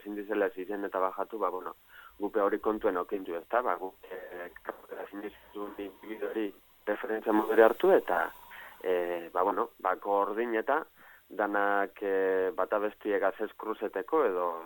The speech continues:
zeuk esan zuen moduen zaratarik ez, eh, generateko, eta gero,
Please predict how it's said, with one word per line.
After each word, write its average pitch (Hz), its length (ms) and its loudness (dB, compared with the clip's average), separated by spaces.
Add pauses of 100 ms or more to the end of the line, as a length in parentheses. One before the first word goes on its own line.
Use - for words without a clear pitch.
(280)
zeuk 95 140 -8
esan 101 200 -8
zuen 101 120 -4
moduen 98 340 2
zaratarik 95 520 -2
ez, 101 180 -2
eh, 101 280 0
generateko, 113 680 0 (560)
eta - 460 -4
gero, 110 840 6